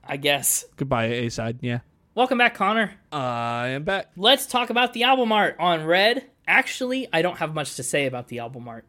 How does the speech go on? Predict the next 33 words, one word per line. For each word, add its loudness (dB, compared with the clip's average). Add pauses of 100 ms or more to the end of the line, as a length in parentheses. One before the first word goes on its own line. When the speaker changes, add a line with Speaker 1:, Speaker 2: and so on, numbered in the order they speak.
Speaker 1:
It's -2
her 0
face 0
in -8
profile, -2 (100)
red 0
lipstick, -2
half 2
in -6
shadow. 0
She's -14
got 4
a -2
cool -2
hat. -2
What -6
do 2
you -4
think? -6
Speaker 2:
She -20
does -6
have -6
a -8
cool -4
hat. -4 (160)
I -2
like 0
that -4
fence. -10
Speaker 1:
It's -12
a -14
cool -10
fence. -4